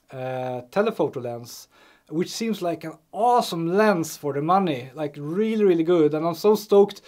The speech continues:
to get it in a few days and to start trying it out, trying to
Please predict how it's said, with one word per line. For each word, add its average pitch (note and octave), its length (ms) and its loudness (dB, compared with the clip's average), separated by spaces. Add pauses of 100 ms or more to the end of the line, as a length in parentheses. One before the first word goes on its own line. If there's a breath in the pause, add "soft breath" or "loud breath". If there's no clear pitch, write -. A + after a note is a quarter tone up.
(260 soft breath)
to D#3+ 80 -4
get F#3 340 4
it A3 160 2
in F3 100 -2
a E3+ 60 -2
few F#3 180 -2
days G3 380 2
and D3+ 120 -4
to D#3 60 -14
start D#3+ 440 2 (100)
trying F#3+ 380 2
it F3+ 100 0
out, E3+ 320 6
trying D#3 260 -2
to D3+ 200 -2